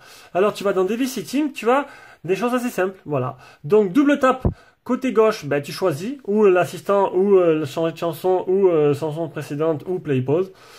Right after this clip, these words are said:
Et, euh, tu as, euh, côté droit la même chose. C'est toi qui y vois. Tu as la mise à jour. Donc j'ai eu une mise à jour. Voilà. Donc là, je suis passé en quatre zéro deux.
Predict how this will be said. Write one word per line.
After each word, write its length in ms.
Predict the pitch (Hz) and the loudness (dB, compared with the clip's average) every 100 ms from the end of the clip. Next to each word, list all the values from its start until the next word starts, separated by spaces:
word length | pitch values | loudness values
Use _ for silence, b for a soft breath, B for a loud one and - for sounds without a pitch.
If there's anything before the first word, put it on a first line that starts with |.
| B - | B 0
Et, 240 | 180 - | 2 2
euh, 100 | 151 | 0
tu 280 | 147 139 135 | -4 -2 0
as, 160 | 156 160 | 2 0
euh, 100 | 131 | 0
côté 240 | 143 135 | -2 -4
droit 160 | 127 180 | -4 -2
la 100 | 143 | -2
même 120 | 127 | -2
chose. 320 | 123 104 _ _ | -6 -12 _ _
C'est 140 | - | -12
toi 140 | 151 | -10
qui 160 | 151 147 | -10 -10
y 60 | 127 | -10
vois. 160 | 113 B B B B - | -12 B B B B 0
Tu 140 | 180 | 2
as 200 | 202 196 | 4 4
la 80 | 190 | 2
mise 160 | 196 190 | 2 0
à 60 | |
jour. 260 | 180 254 156 | 2 0 0
Donc 180 | 151 135 | 0 2
j'ai 120 | 175 | 0
eu 160 | 196 | 0
une 100 | 190 | -2
mise 140 | 175 160 | -2 -2
à 60 | |
jour. 200 | 135 170 - | 0 -2 -2
Voilà. 240 | 135 120 | -6 -6
Donc 280 | 135 127 131 | -4 -6 -4
là, 100 | 147 | -8
je 80 | - | -8
suis 100 | - | -8
passé 260 | 135 135 | -8 -4
en 120 | 131 | -4
quatre 240 | 127 147 123 | -4 -6 -4
zéro 240 | 131 123 | -4 -2
deux. 380 | 117 131 190 233 | 0 2 0 -2